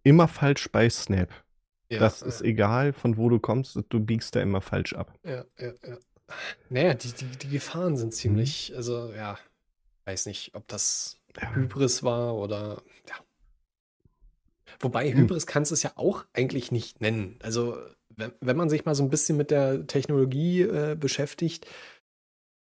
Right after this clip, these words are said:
Speaker 2: man, man vermutet ja gan-, oder man weiß eigentlich ganz gut, wo sie hin möchten, die Jungs und Mädels von Canonical. Mit dem eigenen Paketformat können sie ja auch relativ,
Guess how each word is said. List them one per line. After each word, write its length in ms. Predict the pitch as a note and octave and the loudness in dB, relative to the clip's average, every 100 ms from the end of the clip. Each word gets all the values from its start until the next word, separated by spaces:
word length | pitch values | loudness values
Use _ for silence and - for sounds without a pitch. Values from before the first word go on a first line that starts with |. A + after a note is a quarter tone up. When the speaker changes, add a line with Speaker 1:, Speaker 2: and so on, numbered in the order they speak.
| _ _ _ _ | _ _ _ _
Speaker 2:
man, 420 | B2+ B2+ D3 C#3+ C#3 | -2 0 0 -4 -2
man 160 | C3+ | -2
vermutet 680 | C3 C#3 C#3 D#3 A#3+ B3 - | 0 2 4 6 6 4 0
ja 140 | E3 | 0
gan-, 220 | D#3 C#3 C3+ | 2 2 2
oder 320 | F#2+ - - | -4 -4 -8
man 240 | G#2+ G2 F#2 | -10 -8 -4
weiß 380 | F#2+ C#3+ - | 0 0 0
eigentlich 460 | - G#2 G#2+ A2 - | -2 -6 -4 -6 -6
ganz 320 | A#2 G#2+ - | -4 -2 -2
gut, 320 | - B2+ - | -2 -2 -2
wo 100 | A#2+ | -4
sie 120 | A#2+ A#2+ | -2 -2
hin 280 | - C#3+ | 0 2
möchten, 340 | A#2 F#2 - A2 | 0 -2 -6 -4
die 60 | |
Jungs 240 | G2+ G2 - | -4 -4 -6
und 100 | G2+ | -6
Mädels 280 | G2+ G2 - | -4 -4 -4
von 180 | G2 | -6
Canonical. 600 | G2 G#2 G2 G2 F#2+ G2 - | -8 -4 -2 -4 -4 -6 -4
Mit 140 | A#2+ A2+ | -6 -2
dem 120 | A#2+ | -4
eigenen 400 | A2+ B2 C3 A#2+ | 0 0 0 -2
Paketformat 1080 | - G#2+ - C#3 - - F3+ D#3 F3 F3 - | -4 -8 0 0 2 0 2 2 -2 -4 -12
können 280 | - D3 F#3 | 0 2 4
sie 180 | E3+ D#3+ | 2 0
ja 100 | D3+ | -2
auch 280 | D3 - | -6 -6
relativ, 640 | D3 E3+ E3+ - D#3 D3+ | -4 -2 -4 -2 -2 -2